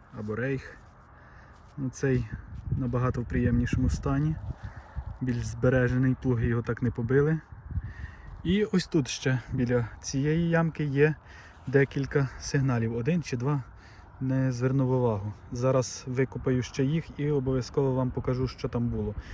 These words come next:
Можливо, якісь комплекти від противогаза. Як я вам і казав, друзі, був ще один сигнал.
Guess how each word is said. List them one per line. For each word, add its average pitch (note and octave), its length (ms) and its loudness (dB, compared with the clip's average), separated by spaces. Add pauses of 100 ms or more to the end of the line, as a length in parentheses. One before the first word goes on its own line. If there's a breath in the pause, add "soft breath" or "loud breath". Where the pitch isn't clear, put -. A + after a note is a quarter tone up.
(160 loud breath)
Можливо, F3 420 6
якісь C#3+ 320 0
комплекти B2 640 0
від A#2 120 -2
противогаза. G#2+ 720 -2 (840 loud breath)
Як D#3+ 280 10
я F3 80 12
вам E3+ 200 10
і E3 80 8
казав, F3+ 340 10
друзі, F3+ 300 8
був D3+ 200 4
ще - 200 4
один D3 260 6
сигнал. F3 540 6